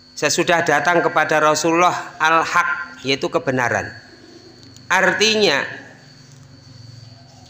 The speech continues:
cukuplah dengan Al-Quran dan Sunnah itu sebagai prinsip kebenaran, gitu. Cukup Al-Quran dan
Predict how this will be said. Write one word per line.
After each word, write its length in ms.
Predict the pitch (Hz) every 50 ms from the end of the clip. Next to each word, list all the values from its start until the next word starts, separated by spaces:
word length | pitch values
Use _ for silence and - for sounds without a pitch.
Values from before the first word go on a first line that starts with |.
| - - - - - - - -
cukuplah 800 | 214 214 208 - - 208 196 196 - 180 226 226 226 - - -
dengan 320 | 175 160 180 190 196 180
Al-Quran 720 | - 185 185 185 180 185 185 175 165 - 196 214 214 196 -
dan 180 | 160 156 156
Sunnah 540 | 151 - - 165 160 165 180 170 143 131 -
itu 320 | 156 147 147 - 226 240
sebagai 720 | 233 - - 180 - 151 139 135 131 - 165 190 190 180 151 - - - - - - - - - - -
prinsip 480 | - 190 208 202 190 - 226 - - -
kebenaran, 640 | - 180 - 135 120 113 110 113 123 120 104 - - -
gitu. 140 | 98 - - - - - - - - -
Cukup 540 | - 190 165 - - - 240 240 247 240 -
Al-Quran 480 | 151 147 143 - 147 - - 147 160 147
dan 240 | 123 120 139 170